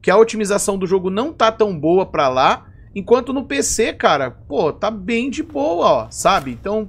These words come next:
por que o Series S, cara, roda tão bem quanto o P C, mano? De boa. Esse jogo aqui deveria rodar tão bem quanto. Olha o draw distance, como, ó, não tem aquela deformação. Aqui é aquela parte que eu caio, né?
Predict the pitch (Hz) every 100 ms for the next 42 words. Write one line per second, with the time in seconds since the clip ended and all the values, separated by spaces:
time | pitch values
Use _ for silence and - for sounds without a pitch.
0 | - 247 214 269 294 - - - - 190
1 | 285 277 185 190 240 - - 151 131 139
2 | 208 226 233 311 233 233 285 339 349 381
3 | 415 - 254 277 247 151 135 170 - -
4 | 196 208 202 190 175 - 170 233 226 233
5 | 208 143 143 247 - - - - - 196
6 | 240 220 - 220 208 - - 190 262 277
7 | - 214 185 202 147 185 214 165 - -
8 | 170 175 160 - 170 175 147 196 208 226
9 | 208 190 170 - 175 160 143 - 180 180
10 | - - - 131 226 233 226 220 220 220
11 | - 220 - - 196 208 147 151 214